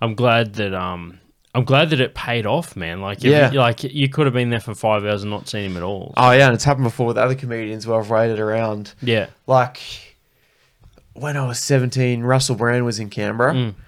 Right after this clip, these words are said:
Speaker 2: and I was waiting at the stage door again, not for an interview 'cause I wasn't with the station, but just to meet him.
Speaker 1: Mm.
Speaker 2: And I knew that there were two stage doors to the Canberra Theatre.
Speaker 1: Yeah.
Speaker 2: And, but you can't see them from each other.
Speaker 1: Yeah.
Speaker 2: So you have to hedge your bets and say,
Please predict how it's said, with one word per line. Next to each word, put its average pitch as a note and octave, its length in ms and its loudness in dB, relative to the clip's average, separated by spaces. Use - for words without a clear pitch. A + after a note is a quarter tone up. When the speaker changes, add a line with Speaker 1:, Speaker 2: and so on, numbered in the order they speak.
Speaker 2:
and A#2+ 680 0
I A2+ 60 4
was A#2+ 140 4
waiting B2+ 280 4
at A#2 40 0
the A2+ 60 -4
stage A2+ 340 0
door A#2 140 0
again, A#2+ 400 2
not C3 220 -2
for B2+ 100 -8
an A2+ 60 -6
interview A#2 300 -4
'cause - 140 -6
I A#2+ 40 0
wasn't A2+ 260 -2
with A2 120 -6
the A2 60 -14
station, A2 320 -6
but A2 60 -10
just A#2 200 -8
to - 40 -8
meet A2 240 -4
him. G3+ 260 -6
Speaker 1:
Mm. A#2+ 220 -2
Speaker 2:
And A#2+ 160 0
I A#2 100 2
knew B2 220 4
that B2+ 120 0
there B2 100 6
were A#2 80 6
two B2+ 300 0
stage A2+ 440 -2
doors G#2+ 260 -2
to - 80 -10
the G#2+ 60 -6
Canberra A2 280 -6
Theatre. G#2+ 420 -6
Speaker 1:
Yeah. A2 240 -4
Speaker 2:
And, G#2 380 -4
but A#2 100 -2
you A2 80 -2
can't A#2 340 -2
see A2+ 200 -2
them G#2+ 200 -6
from G#2 520 -8
each - 180 -12
other. C3+ 360 -2
Speaker 1:
Yeah. B2 260 -2
Speaker 2:
So - 180 -8
you A#2+ 80 2
have B2 120 2
to A3+ 80 -6
hedge A#2+ 280 -4
your A2+ 80 -2
bets G#2 380 -2
and A#2+ 100 -8
say, G#2 260 0